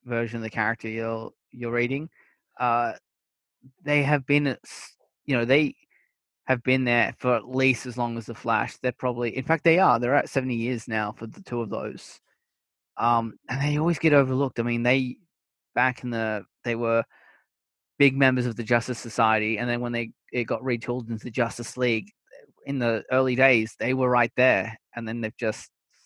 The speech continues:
slowly been leveraged out. Like,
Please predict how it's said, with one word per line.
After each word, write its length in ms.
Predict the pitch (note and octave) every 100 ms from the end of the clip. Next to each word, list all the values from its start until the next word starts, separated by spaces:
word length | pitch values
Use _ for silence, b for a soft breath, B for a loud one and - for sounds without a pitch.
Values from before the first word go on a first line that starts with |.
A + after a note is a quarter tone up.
| _ -
slowly 1200 | - - - G#3 G#3 G3+ G3+ G3+ G3 F3+ F3 E3
been 240 | D#3+ D3
leveraged 440 | C#3+ C3+ C3 - B2
out. 280 | A2 G#2+ -
Like, 180 | A#2